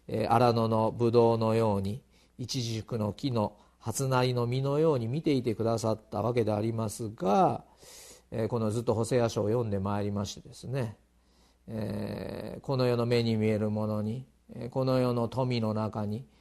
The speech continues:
また他国への信頼、えー、そして、えー、最たるものは偶像礼拝と、えー、そのようなものに陥っていった。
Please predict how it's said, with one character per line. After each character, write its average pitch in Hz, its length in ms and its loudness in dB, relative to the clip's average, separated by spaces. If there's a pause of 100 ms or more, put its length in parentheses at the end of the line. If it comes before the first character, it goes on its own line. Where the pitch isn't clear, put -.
(240)
ま 117 120 -4
た 117 120 2
他 135 180 2
国 131 300 4
へ 107 140 2
の 104 260 -4 (180)
信 107 420 -4
頼、 104 260 0 (260)
え 120 40 -8
ー、 - 20 -8
そ 156 160 2
し - 80 -6
て、 180 400 4 (160)
え 120 100 -6
ー、 - 20 -2
最 123 280 2
た 110 100 -2
る 104 80 -2
も 104 160 -2
の 101 120 -2
は 110 360 0 (260)
偶 127 320 2
像 131 280 4
礼 139 160 4
拝 110 200 0
と、 - 180 -14 (840)
え 131 100 -6
ー、 - 20 -4
そ 165 180 0
の 165 100 4
よ 170 140 6
う - 20 4
な 143 120 2
も 135 180 2
の 127 100 2
に 127 120 0
陥 123 400 -2
っ 123 60 -4
て - 280 -4
い 101 60 0
っ - 20 -8
た。 - 380 -2